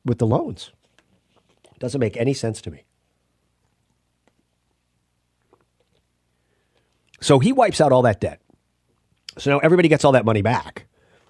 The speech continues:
And now they're able to spend, <coughs> which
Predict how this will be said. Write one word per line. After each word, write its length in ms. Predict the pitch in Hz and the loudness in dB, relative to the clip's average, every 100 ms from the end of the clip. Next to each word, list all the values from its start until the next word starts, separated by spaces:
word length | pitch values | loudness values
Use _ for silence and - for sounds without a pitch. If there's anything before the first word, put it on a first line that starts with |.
| _ - | _ -4
And 100 | 113 | 2
now 160 | 160 | 2
they're 100 | 147 | 4
able 140 | 110 104 | 0 -2
to 60 | |
spend, 560 | 110 - 175 190 160 - _ _ _ _ _ _ _ _ _ - _ _ _ _ _ _ _ _ _ _ _ _ _ _ _ - | -4 0 0 0 -4 -18 _ _ _ _ _ _ _ _ _ -20 _ _ _ _ _ _ _ _ _ _ _ _ _ _ _ -18
<coughs> 80 | - - - _ _ _ _ | -16 -16 -18 _ _ _ _
which 440 | 101 131 127 - | 0 0 0 -8